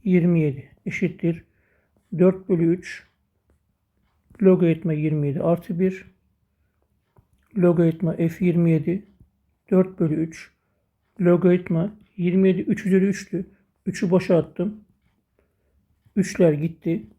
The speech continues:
Burası dört çarpı logaritma üç artı biri de logaritma on olarak yazdım. Şimdi bu dördü bunun başına atarsam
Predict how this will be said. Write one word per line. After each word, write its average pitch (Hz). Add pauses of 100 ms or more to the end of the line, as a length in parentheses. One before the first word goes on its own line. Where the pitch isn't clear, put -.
(140)
Burası 202 (500)
dört 202
çarpı 180 (200)
logaritma 175
üç -
artı 190 (400)
biri 180
de 175 (460)
logaritma 185
on 190
olarak 151
yazdım. 139 (2000)
Şimdi 202 (160)
bu 175
dördü 196 (100)
bunun 185
başına 170
atarsam 185